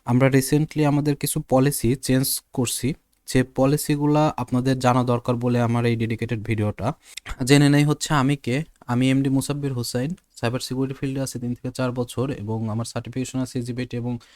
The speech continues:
সা-, সিএস প্র্যাকটিক্যাল। আমি নিজে শিখতেছি, আপনাদেরকে শেখানোর চেষ্টা করতেছি। আমাকে সোশ্যাল মিডিয়াতে সার্চ করলে পাবেন, LinkedIn-এ, LinkedIn আমার প্রোফাইল এখানে স্ক্রিনশট দেয়া আছে, আমাদের YouTube চ্যানেল Hack to Live, এছাড়া আমাদের সকল সোশ্যাল মিডিয়ার লিঙ্কগুলা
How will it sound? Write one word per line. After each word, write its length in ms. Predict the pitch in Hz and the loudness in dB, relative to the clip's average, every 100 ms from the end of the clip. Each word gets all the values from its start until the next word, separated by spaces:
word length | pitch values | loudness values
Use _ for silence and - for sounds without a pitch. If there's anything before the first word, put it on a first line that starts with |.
| _ - | _ -14
সা-, 220 | - 117 | -4 -2
সিএস 340 | 117 - 123 - | -2 -2 -4 -2
প্র্যাকটিক্যাল। 540 | 117 - 120 110 135 - _ _ | -6 -6 -6 -4 -6 -8 _ _
আমি 180 | 131 147 | 2 4
নিজে 200 | 151 151 | 4 2
শিখতেছি, 460 | - 151 156 - | -2 -2 -2 -2
আপনাদেরকে 400 | 147 143 139 139 | -2 -2 -2 -2
শেখানোর 340 | 139 131 131 135 | -2 -4 -4 -4
চেষ্টা 300 | - - 113 | -4 -4 -4
করতেছি। 520 | 110 - 113 - 143 - | -6 -6 -8 -4 -6 -4
আমাকে 280 | 120 120 123 | -4 -4 -4
সোশ্যাল 320 | 135 127 139 | -4 -2 -2
মিডিয়াতে 380 | 143 139 139 139 | -2 -2 -4 -4
সার্চ 300 | - 127 - | -6 -6 -4
করলে 200 | 135 135 | -4 -2
পাবেন, 580 | 135 131 135 135 139 131 | -2 -2 0 0 -2 -4
LinkedIn-এ, 760 | 113 120 127 131 131 135 131 113 | -4 -2 -2 -2 0 0 -2 -2
LinkedIn 340 | 123 131 131 | -2 -2 0
আমার 180 | 127 123 | -2 -4
প্রোফাইল 380 | - 117 123 117 | -6 -8 -4 -4
এখানে 300 | 117 123 117 | -4 -4 -4
স্ক্রিনশট 380 | - 120 - | -6 -10 -8
দেয়া 220 | 104 104 107 | -8 -4 -6
আছে, 300 | - 127 165 | -6 -8 -8
আমাদের 320 | - 110 117 | -6 -6 -4
YouTube 280 | 113 117 120 | -4 -4 -6
চ্যানেল 340 | - 117 113 110 | -4 -4 -2 -4
Hack 200 | 107 107 | -8 -6
to 80 | 107 | -4
Live, 220 | 151 113 | -6 -6
এছাড়া 260 | - 117 | -8 -6
আমাদের 280 | 113 117 120 123 - - - - | -4 -2 -2 -4 -10 -20 -20 -10
সকল 360 | - 123 - 139 | -2 0 2 -2
সোশ্যাল 380 | - 131 143 | -2 -4 -2
মিডিয়ার 300 | 143 139 139 | -2 0 0
লিঙ্কগুলা 760 | 135 131 139 135 139 139 139 139 | 0 2 0 0 0 0 0 -4